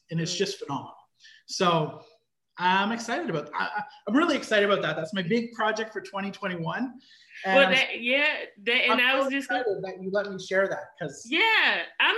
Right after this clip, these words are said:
Speaker 2: excited for you. Like, and I think that just a lesson for people that want to lead the masses, you have to be connected to other people with that vision, with that drive.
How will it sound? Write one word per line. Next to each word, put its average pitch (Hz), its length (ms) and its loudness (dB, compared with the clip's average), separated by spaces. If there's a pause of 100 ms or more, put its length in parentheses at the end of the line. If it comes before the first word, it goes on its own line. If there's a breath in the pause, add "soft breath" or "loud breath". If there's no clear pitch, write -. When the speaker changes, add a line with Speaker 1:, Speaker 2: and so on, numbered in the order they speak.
(100)
Speaker 2:
excited 311 560 2
for 262 240 0
you. 214 260 -4
Like, 196 300 0
and 214 160 -2
I 220 180 4
think 262 280 -2
that 214 360 0 (520 soft breath)
just 302 340 0
a 269 100 4
lesson 269 800 2 (440)
for 262 580 2 (100)
people 247 440 -2
that 220 220 2 (300)
want 226 400 0
to 262 140 -4
lead 226 280 -10
the 196 100 -6
masses, 190 520 -4 (340 loud breath)
you 254 220 0
have 262 320 0
to 240 140 -8
be 220 180 -6
connected 202 640 -8
to - 240 -10
other 208 200 -8
people 190 540 -12 (280 soft breath)
with 220 320 0
that 214 280 0
vision, 185 580 -6
with 196 260 -8
that 202 300 -2
drive. 185 640 0